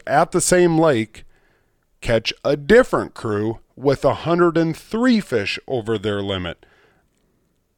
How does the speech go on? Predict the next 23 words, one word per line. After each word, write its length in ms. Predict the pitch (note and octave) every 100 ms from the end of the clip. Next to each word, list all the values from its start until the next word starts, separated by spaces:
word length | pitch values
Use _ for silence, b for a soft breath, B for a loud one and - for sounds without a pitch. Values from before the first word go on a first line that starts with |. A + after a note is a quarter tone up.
| _ _ _ _ _ _ -
One 300 | F#2+ A#2 B2+
guy 240 | B2 A#2+
got 240 | A#2+ A#2
himself 540 | A#2 C3+ A#2+ C#3 C3+ B2
a 80 | A#2
two 180 | - C#3+
thousand 440 | C#3 C3+ C3 C3+
four 200 | - D3+
hundred 260 | C3 C#3+ C3+
and 120 | C3
forty-nine 540 | D3 D3 C#3+ D3 D3
dollar 280 | D3+ C#3+ D3
ticket. 380 | C3+ D3 F3+ F3 b b b b b b _ _
The 140 | G#2+
other 180 | A2+ A#2+
guy, 300 | A#2 B2 B2 -
a 80 | A2+
five 300 | D#3 D#3 B2+
hundred 260 | B2 A2
and 120 | A2
forty-nine 540 | - A#2 G#2 G2+ G2+ G2+
dollar 260 | G2+ G2+ G2
ticket. 440 | G#2+ G2 A2+ -